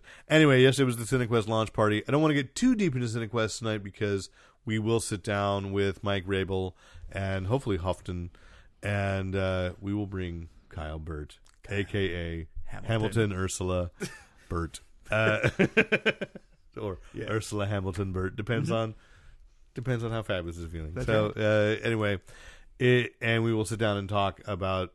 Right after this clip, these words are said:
Speaker 1: uh, s-, there are some amazingly s-, exciting things happening. We can say up front directly, and it's been a big hit on the, on the site as well. Uh,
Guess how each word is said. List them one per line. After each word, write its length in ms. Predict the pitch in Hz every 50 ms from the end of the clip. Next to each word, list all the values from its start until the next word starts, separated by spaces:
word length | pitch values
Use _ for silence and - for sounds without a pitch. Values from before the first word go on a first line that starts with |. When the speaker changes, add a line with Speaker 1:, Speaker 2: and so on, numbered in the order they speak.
| - - -
Speaker 1:
uh, 200 | 95 95 95 95
s-, 100 | 87 95 - _ _ - - 147
there 260 | 139 131 139 139 127
are 120 | 120 120 107
some 180 | - 110 110
amazingly 420 | 110 107 110 107 101 92 104 101 98
s-, 180 | 87 - - -
exciting 500 | 101 98 101 98 - - 101 101 98 95
things 220 | 92 104 98 95 -
happening. 440 | 98 92 90 87 92 92 90 90 - - - - - - - - _ _
We 120 | 101 101 92
can 300 | - 110 107 107 107 101
say 280 | - - 101 98 98
up 120 | 95 92 -
front 380 | - 135 131 127 123 120 - - - - - - - - _ _ _ _ _
directly, 640 | - 107 95 101 107 104 - - 107 104 101 101 90
and 140 | 90 92 92
it's 100 | 87 -
been 220 | - 101 92 90
a 100 | 90 90
big 260 | 92 87 95 90 87
hit 280 | 90 113 110 107 - - - _ _ - - - -
on 140 | 95 95 92
the, 180 | 92 92 90 -
on 140 | 98 95 92 90
the 80 | 87
site 300 | - - 139 127 120 110
as 120 | 101 95 87
well. 380 | 98 98 95 95 92 87 - - - - - - _ _ _ -
Uh, 260 | 90 90 90 90